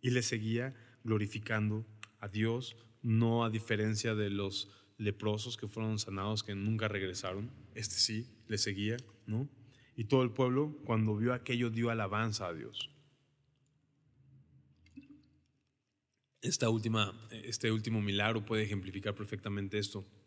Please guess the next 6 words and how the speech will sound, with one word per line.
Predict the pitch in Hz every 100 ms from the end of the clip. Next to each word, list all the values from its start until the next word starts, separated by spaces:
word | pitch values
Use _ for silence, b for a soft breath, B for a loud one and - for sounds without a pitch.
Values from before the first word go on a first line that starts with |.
| _ _ _ _ _ _ B B B
cómo | - 101 110
los | 98
discípulos | 98 - 110 110 101 107
no | 110 113 120 - -
podían | 110 98 - 123 110 104
ver | 110 95 98